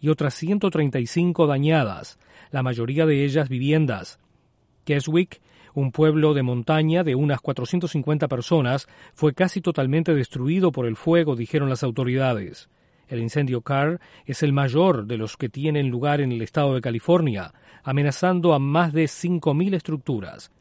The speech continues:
El fuego ha sido contenido en solo un cinco por ciento.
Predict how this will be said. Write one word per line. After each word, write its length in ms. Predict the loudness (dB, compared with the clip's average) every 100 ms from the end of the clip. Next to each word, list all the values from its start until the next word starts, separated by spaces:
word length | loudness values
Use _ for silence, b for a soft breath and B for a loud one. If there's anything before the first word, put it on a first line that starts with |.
| _ _ _
El 140 | -6 0
fuego 380 | 4 6 6
ha 40 | 4
sido 280 | 2 0 2
contenido 680 | 2 2 2 2 4 4
en 140 | 4 0
solo 320 | 0 4 4
un 160 | 4
cinco 420 | 2 0 2 2 0
por 180 | 0
ciento. 560 | -2 -2 -2 -4 -12